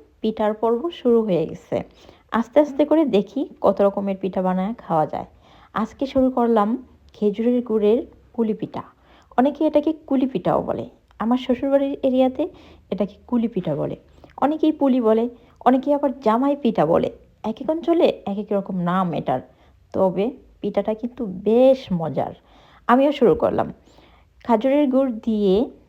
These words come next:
ফ্রাই প্যানে একটু গরম করে নিলেই গুড়টা হচ্ছে যদি আস্তও থাকে এরকম গলে যাবে। আমরা মানুষ যেহেতু কম, তাই অল্প করেই বানালাম পিঠা। এগুলো গরম গরম খেতেই মজা, এজন্য আমি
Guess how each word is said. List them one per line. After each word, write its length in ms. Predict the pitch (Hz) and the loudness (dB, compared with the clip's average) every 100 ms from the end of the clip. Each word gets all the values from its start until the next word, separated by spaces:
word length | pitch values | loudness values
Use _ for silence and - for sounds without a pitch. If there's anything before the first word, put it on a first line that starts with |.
| _ _ _ | _ _ _
ফ্রাই 240 | 196 180 180 | 0 0 0
প্যানে 300 | 208 196 214 - - - _ | -4 -2 -4 -6 -14 -20 _
একটু 340 | 254 247 - 277 | -10 -10 -8 -8
গরম 400 | 262 190 214 240 | -2 0 0 -2
করে 260 | 220 190 | -2 0
নিলেই 400 | 180 185 180 240 370 _ - | 0 0 0 -2 -6 _ -10
গুড়টা 400 | 175 180 180 208 | -4 -4 -4 -8
হচ্ছে 360 | 233 208 - | -6 -10 -4
যদি 200 | 247 214 | -2 0
আস্তও 380 | 190 190 - 262 | 0 0 -2 -2
থাকে 280 | 294 247 359 | -2 -6 -4
এরকম 320 | 330 180 175 | -4 -2 -4
গলে 200 | 165 156 | -4 -4
যাবে। 220 | 170 185 - _ _ _ - - _ - | -6 -10 -14 _ _ _ -20 -20 _ 0
আমরা 240 | 262 285 | 2 4
মানুষ 340 | 254 240 277 | 4 4 0
যেহেতু 300 | 277 285 269 | -2 -4 -4
কম, 300 | 262 208 202 254 - | -4 -2 -2 -6 -12
তাই 120 | - 202 | -6 -2
অল্প 280 | 196 190 | -2 -4
করেই 280 | 208 185 165 | -6 -4 -4
বানালাম 420 | 151 147 - - | -4 -6 -6 -8
পিঠা। 300 | 165 175 - - _ _ _ - | -8 -8 -10 -12 _ _ _ -2
এগুলো 240 | 240 262 | 0 2
গরম 340 | 254 202 202 202 | 4 6 6 4
গরম 260 | 202 226 | 0 -2
খেতেই 320 | 254 196 196 185 | -2 -4 -4 -6
মজা, 340 | - - 160 - _ - | -6 -10 -14 -20 _ -10
এজন্য 320 | 196 233 262 | -6 -4 -2
আমি 300 | 262 226 220 | 0 0 -2